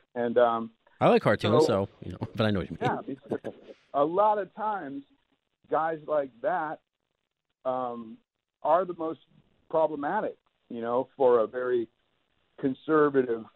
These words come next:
Speaker 1: sort of industry to deal with. And so a lot of times they'd rather not, and they'd rather deal with the guy who plays the game and doesn't,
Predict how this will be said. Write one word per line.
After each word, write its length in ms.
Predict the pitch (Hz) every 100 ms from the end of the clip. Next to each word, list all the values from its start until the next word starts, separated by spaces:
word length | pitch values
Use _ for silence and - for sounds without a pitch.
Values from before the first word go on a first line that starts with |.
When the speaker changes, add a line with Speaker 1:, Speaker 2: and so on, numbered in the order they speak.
| _
Speaker 1:
sort 200 | 135 127
of 180 | 120 110 110 - _
industry 800 | - 156 139 - - 113 113 110 -
to 80 | 120
deal 360 | 180 226 175
with. 200 | 104 85 - - - _
And 160 | 131 131 -
so 320 | 135 131 135 - - _
a 60 | -
lot 160 | 147 180
of 100 | 170
times 220 | 170 139
they'd 180 | 135 123
rather 420 | 120 151 165 123
not, 380 | 117 165 139 92 _ _ _ _ _
and 160 | 120 113
they'd 140 | 117
rather 380 | 120 139 156 120
deal 280 | 110 110 104
with 180 | 104 -
the 60 |
guy 340 | 98 101 101 104
who 100 | 107
plays 300 | 101 120 110 110
the 80 | 98
game 440 | 95 110 107 110
and 120 | 104
doesn't, 380 | 101 107 113 104